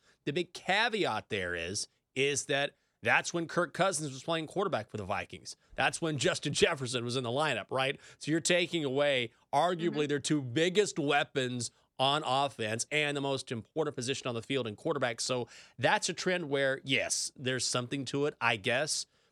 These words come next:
Speaker 1: But if you read between the lines a little bit, then you say, "Oh, well, this trend was based on a completely different set of circumstances," that being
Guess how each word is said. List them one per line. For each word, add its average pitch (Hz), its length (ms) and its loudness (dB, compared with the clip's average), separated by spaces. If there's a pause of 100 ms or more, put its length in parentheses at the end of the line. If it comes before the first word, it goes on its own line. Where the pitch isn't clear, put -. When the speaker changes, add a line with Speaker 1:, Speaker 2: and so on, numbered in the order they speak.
(100)
Speaker 1:
But 135 140 2
if 135 220 -2
you 131 320 2
read 156 260 0
between 151 320 -4
the 131 80 -2
lines 147 460 0
a 127 80 -4
little 120 160 -2
bit, 117 320 -4
then 123 160 -2
you 120 80 -4
say, 110 260 -2 (140)
"Oh, 147 420 2 (280)
well, 131 180 0
this 147 240 0
trend 160 320 -2
was 131 180 -2
based 139 380 -2
on 117 520 -4 (480)
a 139 180 4
completely 147 580 -4
different 127 420 -4
set - 520 0
of 113 100 -6
circumstances," 117 880 -4
that 127 320 2
being 117 380 0